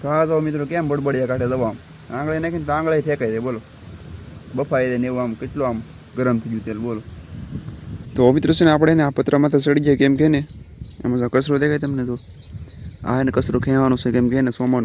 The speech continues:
વરસાદ વરસાદ આવે ને તો પાણી બને પડે નહીં આપણે ભરવાનું હોય કેમ કે અહીં પીવા લાયક પાણી આપણે છે નહીં ખારું છે તો આપણે એને પતરા બતરા સાફ કરી નાખીએ પછી અહીં નાખવાનું લેન તો અત્યારે એને આપણે આપણે આપણા નીણથી સડી જાય અહીં સિંગલ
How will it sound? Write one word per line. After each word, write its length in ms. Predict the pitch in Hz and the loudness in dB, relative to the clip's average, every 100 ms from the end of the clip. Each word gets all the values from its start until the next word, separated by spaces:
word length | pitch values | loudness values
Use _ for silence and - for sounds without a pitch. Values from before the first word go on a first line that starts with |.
| 110 | 0
વરસાદ 220 | - 127 131 | 0 0 0
વરસાદ 200 | 147 139 | 2 4
આવે 100 | 139 | 4
ને 40 | 131 | 2
તો 40 | 123 | 2
પાણી 200 | 131 127 | 2 4
બને 180 | 131 127 127 | 2 2 2
પડે 140 | 143 143 | 4 4
નહીં 100 | 127 | 4
આપણે 160 | 120 113 139 | 2 4 6
ભરવાનું 300 | 156 147 120 | 8 8 6
હોય 120 | 127 - - - - | 2 -4 -20 -14 0
કેમ 140 | 131 127 | 2 4
કે 40 | |
અહીં 120 | 131 143 | 2 2
પીવા 220 | 143 139 | 4 4
લાયક 160 | 131 131 135 | 2 0 0
પાણી 180 | 135 131 | 0 2
આપણે 160 | 127 | 2
છે 120 | 147 147 | 4 2
નહીં 100 | 135 | 4
ખારું 200 | 147 156 135 | 4 6 6
છે 80 | 135 - - - - - | 2 -4 -16 -12 -10 -2
તો 40 | |
આપણે 160 | 113 139 | 2 2
એને 60 | 127 | 2
પતરા 200 | 127 123 123 | 4 4 6
બતરા 200 | 123 123 | 4 2
સાફ 140 | 127 - | 0 2
કરી 120 | 131 | 2
નાખીએ 220 | 135 127 | 4 2
પછી 160 | 123 131 | 0 0
અહીં 100 | 123 | 0
નાખવાનું 320 | 123 127 117 123 | 0 -2 0 4
લેન 140 | 143 131 - - - - - - | 4 2 -4 -20 -20 -18 -16 -4
તો 60 | 120 | -2
અત્યારે 240 | 110 135 143 | 4 4 6
એને 80 | 135 | 4
આપણે 200 | 135 131 127 | 4 2 4
આપણે 180 | 123 - _ - | 2 -2 _ -2
આપણા 240 | 120 117 123 | 0 2 4
નીણથી 400 | 131 131 131 127 | 2 2 -2 -2
સડી 200 | 131 139 | 0 2
જાય 100 | 139 - - - - | 2 0 -16 -18 -8
અહીં 180 | 110 120 - | -4 -2 0
સિંગલ 300 | 135 143 | 2 2